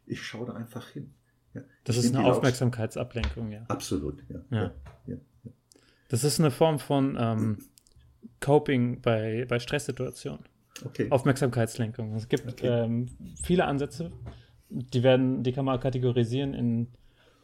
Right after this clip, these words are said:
Speaker 2: ähm, naja, es gibt, es gibt verschiedene Kategorien. Ich will jetzt nicht alles aufzählen.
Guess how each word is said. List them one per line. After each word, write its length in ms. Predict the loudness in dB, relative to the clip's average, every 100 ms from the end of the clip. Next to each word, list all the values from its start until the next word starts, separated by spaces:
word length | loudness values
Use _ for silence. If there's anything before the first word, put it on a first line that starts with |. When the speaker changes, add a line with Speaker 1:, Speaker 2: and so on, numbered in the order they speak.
| _
Speaker 2:
ähm, 540 | -6 -4 -4 -6 -8 -12 _ -20 _ _ _ -4
naja, 280 | 0 0 -2 -6
es 100 | 2
gibt, 280 | 2 2 0
es 100 | 4
gibt 120 | 6
verschiedene 340 | 4 2 2
Kategorien. 560 | 4 4 4 2 0 0
Ich 100 | -2
will 80 | -2
jetzt 120 | -2
nicht 140 | -2 0
alles 180 | -2 -2
aufzählen. 500 | -6 -4 -2 -2